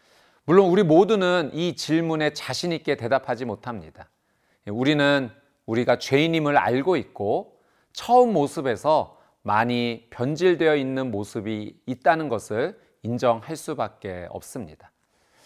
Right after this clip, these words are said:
오늘 말씀을 통해서 처음 나의 모습으로 돌아오라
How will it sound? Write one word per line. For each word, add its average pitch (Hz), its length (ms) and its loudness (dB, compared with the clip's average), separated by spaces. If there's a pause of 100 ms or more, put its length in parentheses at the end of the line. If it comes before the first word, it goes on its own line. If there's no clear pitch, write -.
(340)
오늘 208 520 6
말씀을 151 520 6
통해서 156 760 2
처음 240 520 6
나의 156 360 6
모습으로 131 920 2 (280)
돌아오라 117 800 4